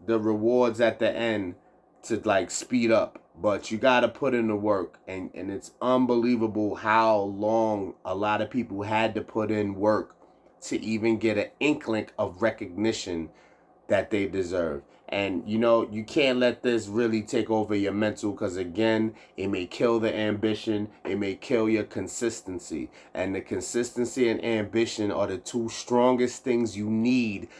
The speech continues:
to even put a dent in the world as far as getting their attention and making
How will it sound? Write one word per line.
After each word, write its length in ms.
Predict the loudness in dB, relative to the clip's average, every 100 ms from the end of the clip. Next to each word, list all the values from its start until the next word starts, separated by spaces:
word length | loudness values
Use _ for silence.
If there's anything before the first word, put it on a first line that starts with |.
| -20 -8
to 540 | 2 6 6 6 0 -10 _
even 380 | -2 2 4 4
put 240 | 4 4
a 100 | 4
dent 680 | 2 6 8 10 6 -4 -12 -18 _ _ _ _ _ _ _ _ _ _ _ _ 2
in 220 | 4 6
the 120 | 4
world 540 | 6 6 6 4 -2 -10 _ -4
as 200 | -4 0
far 260 | 4 6
as 80 | 6
getting 320 | 2 2 4
their 140 | 4 2
attention 560 | 0 -2 -2 -2 -2
and 280 | -2 -4 0
making 640 | 2 2 2 2 2 -2